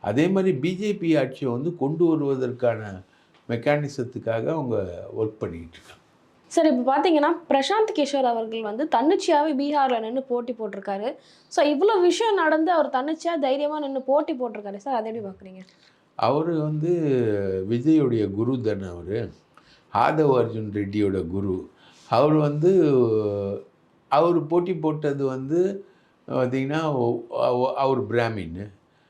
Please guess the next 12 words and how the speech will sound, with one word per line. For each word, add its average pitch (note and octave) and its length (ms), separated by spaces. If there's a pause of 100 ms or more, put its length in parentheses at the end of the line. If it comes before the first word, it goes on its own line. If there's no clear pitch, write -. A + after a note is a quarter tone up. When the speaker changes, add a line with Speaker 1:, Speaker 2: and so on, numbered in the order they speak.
(380)
Speaker 1:
ஆ, A#2+ 300
அவர் B2 200
வந்து B2+ 280 (100)
செக்யூலர். A2 760 (540)
இந்த G#2+ 880 (560)
பிராமின், C#3 680 (100)
செக்யூலர், C3 560
இன்டலெக்சுவல் C3 840
ஓட்டு, A#2 500
உயர் C3 240
ஜாதி A2+ 360
ஓட்டு, G#2 520